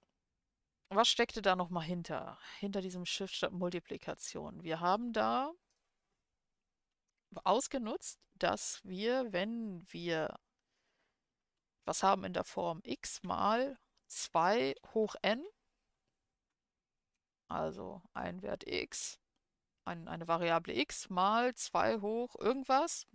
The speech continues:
zwei hoch zwei, zwei hoch drei, zwei hoch vier, ist auch in dem Fall äquivalent zu, wenn ich das Ganze x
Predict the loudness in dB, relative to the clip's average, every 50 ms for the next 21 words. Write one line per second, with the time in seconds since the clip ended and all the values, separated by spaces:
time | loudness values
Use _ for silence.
0 | -20 -16 -14 -12 -10 -10 -10 -10 0 4 4 4 4 4 0 -4 -8 -8 -2 0
1 | 0 0 0 -4 -6 -8 -8 -8 -6 -4 -2 -2 -2 -2 -6 -12 -20 -20 -20 -20
2 | -20 -20 -18 -18 -18 -18 -18 -20 _ _ _ _ 4 4 4 2 0 2 4 4
3 | 4 4 2 0 -4 -4 -4 -4 -4 -4 0 2 2 2 2 2 -2 -2 0 -2
4 | 0 0 2 4 4 2 2 0 -2 -4 -2 -2 -2 -2 0 0 0 -2 -2 -2
5 | -2 -2 0 -2 -2 -2 -2 -2 -2 0 0 2 2 0 0 -2 -4 -6 -10 _
6 | _ _ _ _ _ _ _ _ _ _ _ _ -2 0 0 0 -2 -2 -2 -4
7 | -6 -8